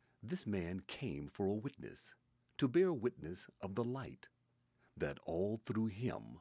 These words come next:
might believe. He was not that light, but was sent to bear witness of that light. That was the true light which gives light to every man coming into the world.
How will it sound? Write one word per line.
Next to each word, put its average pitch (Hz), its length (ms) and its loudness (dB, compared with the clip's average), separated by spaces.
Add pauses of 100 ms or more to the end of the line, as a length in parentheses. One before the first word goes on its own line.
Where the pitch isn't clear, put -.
(140)
might 73 400 -4
believe. 71 600 -4 (920)
He 202 160 2
was 165 220 2
not 110 440 -4
that 71 280 -4
light, 95 400 -4 (760)
but 98 240 0
was 104 160 -2
sent - 320 -2 (140)
to - 80 -4
bear 98 260 4
witness 92 560 -2 (240)
of 73 140 -6
that 71 260 -6
light. 65 400 -8 (840)
That 131 240 0
was 110 240 -2
the 101 140 0
true - 240 2
light 69 400 -4 (280)
which - 220 -2 (140)
gives 107 320 0
light 107 400 -6 (140)
to - 200 -4
every 98 300 2
man 107 480 -2 (480)
coming 65 540 -2 (360)
into 80 260 -2
the 87 120 4
world. 62 500 0